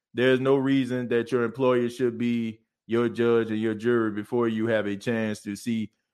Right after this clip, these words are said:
a real jury. Well, I think that they kinda just, you know, absolved themselves from that situation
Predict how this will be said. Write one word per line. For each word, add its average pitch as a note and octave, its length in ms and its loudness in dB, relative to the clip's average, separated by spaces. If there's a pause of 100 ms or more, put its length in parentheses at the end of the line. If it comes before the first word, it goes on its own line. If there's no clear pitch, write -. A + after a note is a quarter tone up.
a A2 140 2
real A2 280 2
jury. F#2+ 380 -4 (320)
Well, D3+ 320 12
I D3 140 6
think F3 320 6
that C#3 200 8
they C#3 280 4
kinda C#3+ 400 4
just, A#2+ 540 -4
you A2 240 -2
know, G2+ 300 -4 (220)
absolved B2 460 8
themselves B2 420 8
from B2 100 -2
that A#2 120 4
situation A#2 760 2